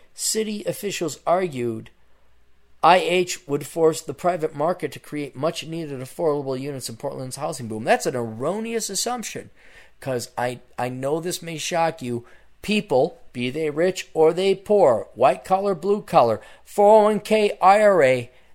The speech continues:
they expect a fucking rate of return, you inferior, ignorant,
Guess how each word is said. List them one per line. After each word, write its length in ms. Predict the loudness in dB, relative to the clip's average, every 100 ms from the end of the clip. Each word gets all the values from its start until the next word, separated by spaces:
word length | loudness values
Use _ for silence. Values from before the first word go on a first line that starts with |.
| -20 -6
they 180 | -4
expect 500 | -4 -6 -2 -4 -4 -12
a 60 | -18
fucking 640 | -6 -2 -2 -2 -8 -6
rate 240 | -4 -4 -4
of 120 | -6
return, 500 | -6 -10 -8 -8 -8 -12 -20 _
you 160 | -10 -8
inferior, 840 | -8 -10 -8 -2 0 2 0 -2 -4
ignorant, 520 | -8 -6 -6 -6